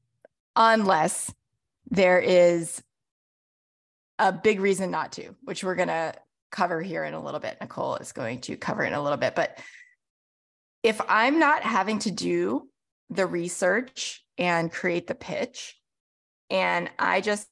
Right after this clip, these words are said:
get to choose a time, somebody has already pre-selected me,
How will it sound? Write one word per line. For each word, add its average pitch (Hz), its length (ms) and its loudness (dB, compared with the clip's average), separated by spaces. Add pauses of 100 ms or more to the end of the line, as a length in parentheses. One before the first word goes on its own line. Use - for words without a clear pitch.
get 190 140 -6
to 180 100 -12
choose 185 360 -6
a 185 60 -4
time, 175 600 -2
somebody 175 360 -2
has 180 360 -2 (100)
already 180 420 0 (180)
pre-selected 180 640 -4
me, 247 360 0